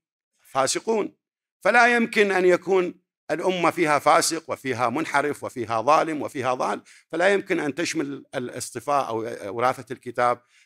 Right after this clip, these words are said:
تشمل هؤلاء. فصارت وراثة النبوة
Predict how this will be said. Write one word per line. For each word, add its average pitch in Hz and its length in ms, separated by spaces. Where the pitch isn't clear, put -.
تشمل 120 480
هؤلاء. 101 500
فصارت 185 560
وراثة 170 460
النبوة 160 580